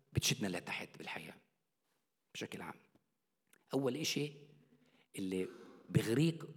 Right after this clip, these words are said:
وكتير موجودة مع رجال الدين، أن تكون مثل الآخرين. بتعرف، عشان نكون زي الناس، عشان نكون مقبولين، بدخنوا مندخن، بيعمل بيعملوا، من،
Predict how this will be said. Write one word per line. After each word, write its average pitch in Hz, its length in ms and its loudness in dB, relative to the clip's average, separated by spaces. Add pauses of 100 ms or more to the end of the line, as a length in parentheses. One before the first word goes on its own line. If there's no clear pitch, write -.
وكتير 87 500 0
موجودة 123 280 2
مع 104 120 2
رجال 107 260 -4
الدين، 110 380 -2 (420)
أن 123 180 4
تكون 170 520 2
مثل 139 280 6
الآخرين. 85 680 -4 (920)
بتعرف، - 220 -4
عشان 120 180 0
نكون 123 220 2
زي 120 160 4
الناس، 113 260 4
عشان 165 200 2
نكون 160 240 4
مقبولين، 110 560 2 (340)
بدخنوا 113 360 0
مندخن، 95 500 -2
بيعمل 95 300 -2
بيعملوا، 107 500 0
من، 98 440 -8